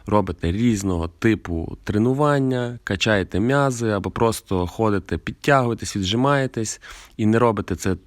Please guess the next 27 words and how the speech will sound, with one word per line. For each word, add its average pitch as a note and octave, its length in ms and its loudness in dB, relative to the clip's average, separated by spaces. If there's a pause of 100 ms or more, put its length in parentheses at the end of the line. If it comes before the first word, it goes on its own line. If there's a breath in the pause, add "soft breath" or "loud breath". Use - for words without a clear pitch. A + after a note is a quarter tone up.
(140)
так, G2 280 0
як, E2+ 380 -4
е, E2 320 -2
робив G2+ 540 0
<laughs> F#2+ 40 -2
на G#2 180 2
протязі G2 300 -2
дві - 40 -14
тисячі G2+ 220 -6
двадцять G2 260 -4
другого C#3+ 260 0
року, G#2 800 -2
для G2 220 0
прикладу, G2+ 480 -2 (200 loud breath)
по G#2+ 120 -2
підходу G#2 440 -2
кожен G#2+ 420 0
день G2+ 240 2
на G#2 80 0
максимум, A#2 560 -2 (540 loud breath)
то A#2 160 4
тоді C3+ 440 -2
тіло D3 540 -2
встигає A2+ 560 0
відновитись, D#3 840 -2
м'язи A#2+ 380 2
відновлюються, C#3+ 880 0